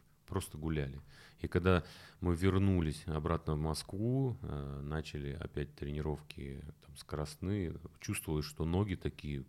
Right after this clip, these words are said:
прям крепкие, <laughs> прям так, прям толкаются мощно.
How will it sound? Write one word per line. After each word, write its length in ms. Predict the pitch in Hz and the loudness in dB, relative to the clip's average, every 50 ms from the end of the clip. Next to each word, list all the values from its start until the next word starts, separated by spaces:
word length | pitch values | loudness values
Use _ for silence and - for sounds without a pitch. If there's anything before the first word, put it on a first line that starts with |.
| - | -12
прям 260 | - - 71 69 67 65 - - - - _ _ _ _ _ - - - _ - | -10 -8 -8 -8 -8 -10 -14 -18 -20 -20 _ _ _ _ _ -20 -20 -20 _ -4
крепкие, 720 | - - 87 87 90 85 - - - - - 78 80 80 | 0 2 4 4 4 2 2 -2 -14 -8 -6 -4 -4 -2
<laughs> 0 | |
прям 380 | - - 90 87 107 92 85 85 | 2 4 4 4 4 4 2 2
так, 240 | - 87 78 - - 82 78 - - - - - - _ - | 0 0 0 0 -2 -2 -2 -2 -6 -16 -18 -20 -20 _ -10
прям 160 | - 78 76 | -6 -6 -6
толкаются 800 | 76 - 85 82 82 80 - - 92 87 82 80 78 73 - - 78 | -2 0 0 0 0 0 0 2 4 6 6 4 2 0 0 -2 0
мощно. 500 | 78 80 78 76 73 - - - 78 | 0 0 0 -2 -4 -6 -8 -10 -12